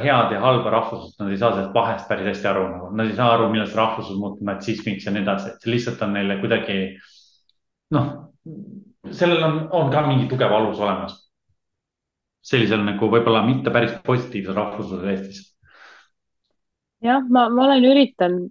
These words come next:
Speaker 2: ma arvan, et vast ei möödu nagu päevagi, kus ma otseselt ei mõtleks selle peale. Ma, ja ma nagu mõtlen ka, et mis inimesi nagu kannustab, on ju, üks on see ilmajäetuse tunne, aga kindlasti nagu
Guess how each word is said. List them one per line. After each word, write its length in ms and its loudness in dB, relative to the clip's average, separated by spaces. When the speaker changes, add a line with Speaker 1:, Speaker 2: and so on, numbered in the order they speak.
Speaker 2:
ma 100 6
arvan, 240 6
et 140 -6
vast 240 -2
ei 100 4
möödu 320 2
nagu 240 -4
päevagi, 540 2
kus 180 -6
ma 140 -4
otseselt 420 -4
ei 80 4
mõtleks 600 0
selle 260 -2
peale. 400 2
Ma, 140 -8
ja 120 -6
ma 100 -6
nagu 160 -2
mõtlen 340 0
ka, 120 4
et 120 -20
mis 160 -4
inimesi 400 0
nagu 80 -14
kannustab, 560 2
on 140 2
ju, 100 2
üks 160 -6
on 60 -2
see 160 6
ilmajäetuse 760 0
tunne, 380 2
aga 160 6
kindlasti 560 4
nagu 220 -4